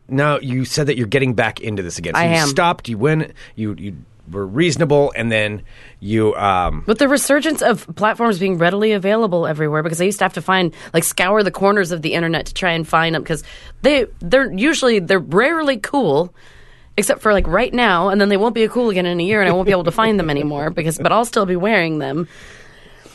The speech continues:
Speaker 2: So I've been finding also, I mean, 'cause they make, like, platform, like, we've talked about, like, my platform, um, Korean Chuck, like, uh, Converse knockoffs, like my
Speaker 1: Yes.
Speaker 2: Mac Stars, have
Speaker 1: Yes.
Speaker 2: those. You can get, like, platform sandals, platform sneakers, platform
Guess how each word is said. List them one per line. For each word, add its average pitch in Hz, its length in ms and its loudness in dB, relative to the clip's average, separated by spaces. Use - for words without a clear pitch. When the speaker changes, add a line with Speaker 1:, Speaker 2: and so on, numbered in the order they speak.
Speaker 2:
So 214 560 2
I've 220 200 0
been 226 180 2
finding 233 540 2
also, 208 280 -2
I 190 80 -4
mean, 196 120 0
'cause 180 140 -8
they 180 100 2
make, 180 340 -2
like, - 200 -14
platform, 165 540 -2
like, 135 220 -6
we've 139 160 -4
talked - 180 -6
about, - 160 -4
like, 123 140 -6
my 127 80 -4
platform, 123 680 -4
um, 110 360 -4
Korean 135 580 -2
Chuck, 135 240 -2
like, 127 300 -8
uh, 131 140 -2
Converse 165 360 0
knockoffs, 202 500 0
like 101 140 0
my 151 80 2
Speaker 1:
Yes. 147 80 0
Speaker 2:
Mac 156 240 -2
Stars, 196 420 -2
have 175 120 0
Speaker 1:
Yes. 165 80 0
Speaker 2:
those. 185 160 0
You 233 60 -6
can 233 60 -2
get, 226 140 2
like, 170 160 -2
platform 175 340 0
sandals, 226 540 2
platform 156 380 -2
sneakers, 202 500 -2
platform 143 380 -4